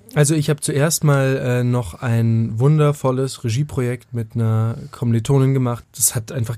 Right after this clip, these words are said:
ganz, ganz großen Spaß gemacht. Das war richtig toll. Da hab ich auch zu meiner Spielfreude wieder zurückgefunden. Und dann hatte ich so kleinere und größere Vorsprechen auch. Also ein paar Einladungen hab auch ich bekommen.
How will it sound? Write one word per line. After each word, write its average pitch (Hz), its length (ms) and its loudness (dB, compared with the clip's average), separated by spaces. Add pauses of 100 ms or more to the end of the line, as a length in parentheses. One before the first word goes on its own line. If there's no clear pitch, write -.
(120)
ganz, 131 240 4
ganz 117 180 0
großen 123 300 -6
Spaß 120 240 -6
gemacht. 120 220 -2
Das 117 100 -6
war 117 100 -2
richtig 131 240 -4
toll. 131 140 2
Da 131 100 4
hab 135 140 4
ich 151 80 2
auch 151 120 2
zu 147 120 2
meiner 127 360 4
Spielfreude 127 600 2
wieder 131 180 2
zurückgefunden. 123 800 -4 (380)
Und 143 120 0
dann 147 220 6
hatte 147 220 2
ich - 300 -8
so 127 440 -2 (400)
kleinere 143 420 4
und 127 160 0
größere 117 380 -2
Vorsprechen 147 640 -2
auch. 135 180 -4
Also 123 180 -4
ein 120 120 -2
paar 123 240 2
Einladungen 117 480 0
hab - 160 -2
auch 123 120 -8
ich 151 200 -6 (220)
bekommen. 151 440 -2